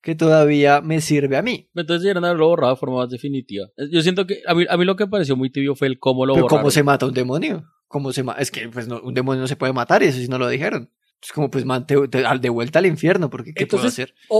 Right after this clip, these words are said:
Speaker 3: o lo borran antes cuando el personaje no había tenido fuerza, o le dejan algo de relevancia. Que el diario no solo convenció a la esposa, sino que también se filtró, o alguna cosa.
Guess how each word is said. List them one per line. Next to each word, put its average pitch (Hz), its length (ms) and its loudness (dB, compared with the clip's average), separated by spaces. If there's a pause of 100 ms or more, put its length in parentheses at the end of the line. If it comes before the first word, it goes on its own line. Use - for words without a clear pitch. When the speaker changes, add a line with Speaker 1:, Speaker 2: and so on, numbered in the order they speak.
Speaker 3:
o 214 140 4
lo 202 140 2
borran 214 340 4
antes 262 360 0
cuando 190 380 -2
el 165 140 -6
personaje 170 440 -2
no 208 80 -2
había 208 200 -4
tenido 165 260 -4
fuerza, 190 560 -4
o 165 400 2
le 165 200 -2
dejan 170 480 0
algo 196 440 0
de 196 100 -2
relevancia. 160 640 -2 (420)
Que 175 120 2
el 160 100 0
diario 165 460 0
no 185 120 -2
solo 185 320 0
convenció 170 480 -4
a - 20 -2
la 156 80 0
esposa, 190 540 0
sino 151 320 -6
que 151 120 -6
también 156 420 -4
se 160 160 -4
filtró, 170 500 2
o 160 460 0
alguna 190 260 0
cosa. - 200 -2